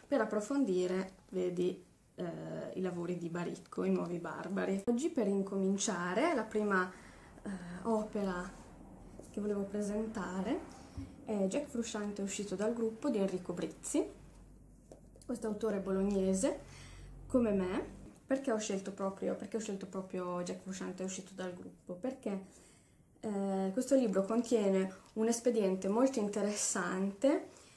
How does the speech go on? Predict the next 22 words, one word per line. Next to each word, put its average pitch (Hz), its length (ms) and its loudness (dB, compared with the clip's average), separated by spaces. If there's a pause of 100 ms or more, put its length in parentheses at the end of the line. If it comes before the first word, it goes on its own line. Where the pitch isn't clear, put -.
(220)
che 302 260 6
mi 214 120 2
ha - 20 2
dato 262 240 0
anche 226 140 -2
un 220 100 -2
po' 254 100 -2
l'idea 233 540 6
per 233 320 4
fondare 196 720 2
questo 208 260 -2
canale 214 520 2 (200)
che - 100 -4
è - 20 2
un 202 80 2
archivio 196 440 0
magnetico. 180 840 -2 (380)
Qual 254 120 4
è 208 100 6
l'espediente? 180 800 0
L'espediente 262 800 2
sono, 185 640 2